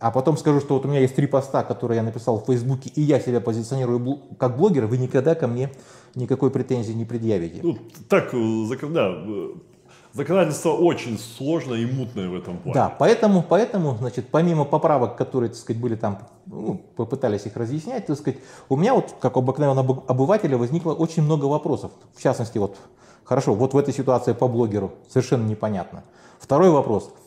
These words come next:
Speaker 1: А что мы, э, называем и относим, э, к моим персональным данным? То есть помимо фамилии, имя, отчества, вот как, это стандартные какие-то вещи, там номер паспорта, документов, удостоверений, им является ключевым параметром,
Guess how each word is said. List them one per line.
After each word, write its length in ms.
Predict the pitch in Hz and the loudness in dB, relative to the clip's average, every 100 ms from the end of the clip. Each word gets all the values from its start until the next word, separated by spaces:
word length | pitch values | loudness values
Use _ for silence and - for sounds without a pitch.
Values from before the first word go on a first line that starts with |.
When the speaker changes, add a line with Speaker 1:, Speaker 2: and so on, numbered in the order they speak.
| - _ | -20 _
Speaker 1:
А 120 | - | -6
что 240 | 107 - 208 | -6 2 6
мы, 180 | 196 180 - - | 6 4 -2 -4
э, 640 | 139 120 110 - - - | 0 2 0 -4 -8 -6
называем 580 | 127 117 131 156 175 135 - | -2 2 4 4 2 -2 -6
и 80 | 127 | -2
относим, 500 | 123 123 156 156 127 110 | 0 0 -4 -6 -8 -10
э, 200 | 113 117 107 - _ _ - | -14 -14 -16 -20 _ _ -10
к 80 | |
моим 180 | 123 131 | -4 -2
персональным 600 | 131 113 127 117 113 120 | -2 -4 -4 -4 -6 -4
данным? 360 | 104 85 - - _ _ - | -4 -6 -10 -18 _ _ -12
То 60 | - | -8
есть 100 | 113 | -2
помимо 240 | 160 180 | 2 2
фамилии, 380 | 143 160 220 185 | 2 0 0 0
имя, 160 | 156 156 | 0 -2
отчества, 340 | 190 - - | -4 -6 -10
вот 80 | 117 | -8
как, 140 | 113 | -6
это 160 | 127 113 | -6 -6
стандартные 500 | - 143 131 - 101 | -2 0 0 0 -6
какие-то 260 | - 120 151 | -6 -6 -4
вещи, 280 | 196 190 | -6 -6
там 180 | - 110 | -6 -6
номер 220 | 117 107 | -2 -4
паспорта, 520 | 98 - 165 165 101 101 | -2 0 0 -2 -6 -6
документов, 520 | 101 127 160 160 - | -6 -4 -4 -4 -8
удостоверений, 680 | 110 98 - 147 151 131 104 - _ _ _ _ _ _ _ | -12 -14 -8 -4 -4 -6 -10 -20 _ _ _ _ _ _ _
им 280 | 247 165 110 - _ _ | 2 4 2 -10 _ _
является 720 | 107 110 139 233 226 - 113 - - _ _ _ _ | -4 -2 2 2 2 -2 -6 -6 -18 _ _ _ _
ключевым 480 | - 127 - 120 95 - _ | -6 -6 -6 -6 -8 -10 _
параметром, 500 | 117 147 151 110 | -4 -4 -4 -6